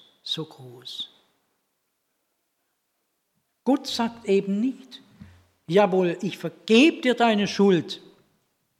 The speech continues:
Aber eins ist klar,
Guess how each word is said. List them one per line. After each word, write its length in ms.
Aber 220
eins 280
ist 220
klar, 580